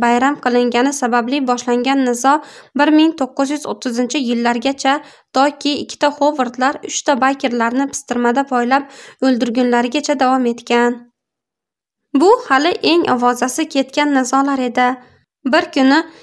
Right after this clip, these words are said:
kentukkilik huquqshunos Gary Codillning qo'liga Cumberland platosidagi shaharchalardan biridagi o'lka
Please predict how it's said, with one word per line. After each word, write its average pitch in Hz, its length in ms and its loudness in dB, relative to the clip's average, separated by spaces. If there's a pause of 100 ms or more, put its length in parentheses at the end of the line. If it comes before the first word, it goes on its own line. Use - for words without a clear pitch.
(180)
kentukkilik 320 800 2
huquqshunos 277 640 0 (440)
Gary 311 280 4 (120)
Codillning 269 600 2
qo'liga 247 420 2 (440)
Cumberland 311 680 2 (100)
platosidagi 269 840 0
shaharchalardan 254 760 0 (100)
biridagi 254 420 0 (100)
o'lka 254 260 0